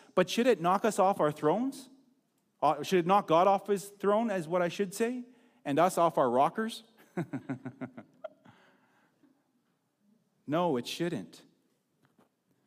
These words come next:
Verse twenty-nine, he then told them this parable. "Look at the fig tree and all the leaves, and all the trees. When they sprout leaves,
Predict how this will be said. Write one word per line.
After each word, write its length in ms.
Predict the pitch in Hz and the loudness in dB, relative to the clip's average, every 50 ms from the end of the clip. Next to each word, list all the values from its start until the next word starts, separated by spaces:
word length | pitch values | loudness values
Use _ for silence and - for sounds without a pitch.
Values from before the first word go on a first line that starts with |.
| _ - - _ _ _ _ _ _ _ _ _ _ _ _ | _ -20 -20 _ _ _ _ _ _ _ _ _ _ _ _
Verse 160 | 135 147 143 | -2 -2 -2
twenty-nine, 480 | - 165 165 156 147 156 165 170 156 147 | -2 -2 -2 0 0 0 0 0 0 -2
he 180 | 143 165 160 | -2 -2 -2
then 380 | 131 151 165 185 185 185 175 160 - - _ - | 0 0 0 0 0 -2 -4 -8 -10 -16 _ -6
told 340 | - 190 185 185 190 180 151 | 0 2 4 4 4 2 0
them 180 | 160 156 160 | -2 -2 -2
this 140 | 160 160 160 | -2 -2 -4
parable. 480 | - - 180 180 185 180 160 139 117 107 | -2 0 0 2 2 2 0 0 -2 0
"Look 260 | 117 151 196 190 226 | 0 0 2 2 0
at 100 | 196 - | 0 0
the 80 | 208 | -2
fig 300 | 190 - - 196 190 165 | -4 0 2 2 2 2
tree 260 | - - - 185 180 175 | -2 -2 0 2 2 2
and 100 | 156 143 | 2 2
all 160 | 151 160 156 | 0 2 2
the 120 | 151 151 | 2 0
leaves, 460 | 143 143 139 131 117 101 90 - - - - | 0 0 0 -2 -2 -4 -6 -10 -16 -14 -8
and 120 | - 151 | -4 -2
all 120 | 151 156 156 | 0 0 0
the 80 | - | -2
trees. 580 | - - - 151 139 117 101 92 87 - - - _ _ _ _ _ _ _ _ _ _ _ _ _ _ | -6 -8 -6 -4 -4 -4 -4 -8 -10 -14 -18 -20 _ _ _ _ _ _ _ _ _ _ _ _ _ _
When 240 | - 131 151 151 147 | -4 -2 -2 0 2
they 180 | 156 170 185 196 | 2 2 2 0
sprout 640 | - - - - - 156 175 185 202 202 190 - 165 | -2 -4 -6 -4 0 2 4 4 4 2 0 -2 0
leaves, 540 | 175 190 185 175 147 135 135 131 135 - | 0 2 2 2 2 0 0 -2 -6 -10